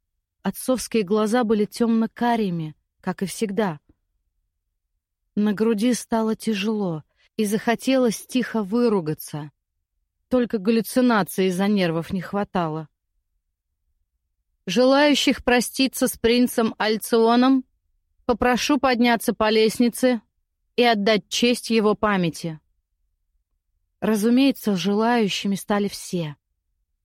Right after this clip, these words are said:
Хоть для большинства и не по своей воле, а по долгу репутации.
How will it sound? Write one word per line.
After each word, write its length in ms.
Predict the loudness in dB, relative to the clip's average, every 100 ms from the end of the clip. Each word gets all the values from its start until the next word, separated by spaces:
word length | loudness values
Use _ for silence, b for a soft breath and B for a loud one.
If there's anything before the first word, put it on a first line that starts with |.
| _ _
Хоть 260 | -2 -2
для 160 | 2 2
большинства 760 | 2 0 -2 -4 -2 0 2
и 80 | 2
не 120 | 0
по 100 | -2
своей 440 | -6 -2 -2 0 0
воле, 420 | 0 0 0 -2 _ _ _
а 100 | -6
по 140 | -2 0
долгу 320 | 2 2 2
репутации. 920 | 0 0 -4 -4 -4 -6 -12 -14 -14